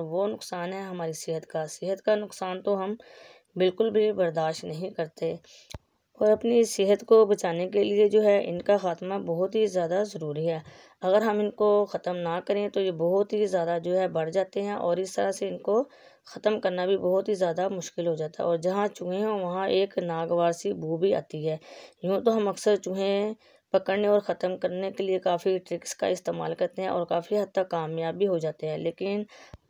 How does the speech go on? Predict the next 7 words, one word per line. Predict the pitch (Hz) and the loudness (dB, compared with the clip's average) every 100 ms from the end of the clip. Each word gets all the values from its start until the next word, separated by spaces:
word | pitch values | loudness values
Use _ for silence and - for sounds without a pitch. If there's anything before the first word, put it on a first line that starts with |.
| _ | _
लेकिन | 175 190 202 208 180 | -4 -2 0 0 0
जो | 175 196 214 226 | 2 6 8 6
रेमेडी | 202 185 185 196 | 6 4 2 0
मैं | 190 185 | 2 0
आज | 175 180 185 | 2 2 2
आपसे | 196 - 202 202 202 | 0 0 2 4 4
शेयर | - 160 | 0 -2